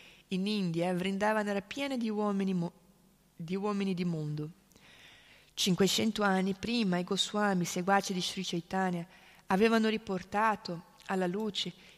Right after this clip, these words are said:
i luoghi dei divertimenti di Krishna a Vrindavana, e a quel tempo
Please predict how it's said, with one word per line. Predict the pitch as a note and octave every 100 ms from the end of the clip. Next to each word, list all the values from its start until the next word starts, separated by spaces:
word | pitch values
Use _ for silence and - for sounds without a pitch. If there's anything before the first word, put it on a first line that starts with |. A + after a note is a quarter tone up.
| -
i | A3
luoghi | A#3+ C4+ B3
dei | A3
divertimenti | G3+ G3+ G3 - G3 G#3 G3+
di | F3+
Krishna | - G#3 A3 - G#3+
a |
Vrindavana, | G3+ G3+ F#3+ F3+ E3 E3 E3 - - - -
e | A3+
a |
quel | - D#4 D4+
tempo | - G3+ F3+ E3+ F#3 G3 G#3+